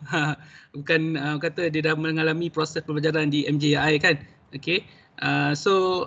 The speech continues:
ah, saya pun kena tentukan skop, ah, hujah saya ni juga sebab, ah, rata-rata kita ada daripada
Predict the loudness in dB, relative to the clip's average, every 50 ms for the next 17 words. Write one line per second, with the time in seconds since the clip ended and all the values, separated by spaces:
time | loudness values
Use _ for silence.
0 | -4 -2 0 2 2 2 2 2 2 0 0 -2 -4 -6 -6 -10 -14 -20 -20 -20
1 | -20 _ -6 0 4 6 6 6 6 4 2 2 2 2 2 2 0 -2 -2 -4
2 | 0 2 2 2 4 2 0 2 4 2 2 2 -2 -14 _ -2 0 2 2 2
3 | 2 2 2 0 -2 -6 -10 -18 -20 _ _ -4 -2 2 4 2 4 4 4 4
4 | 4 4 2 2 2 2 2 2 0 -2 -4 -4 -4 -4 -4 -8 -20 -20 -20 -20
5 | -20 -20 -20 _ -16 -8 -4 0 2 2 2 2 2 0 0 0 -2 -4 -6 -2
6 | 0 0 2 2 2 0 0 0 0 0 2 2 2 4 4 4 4 2 2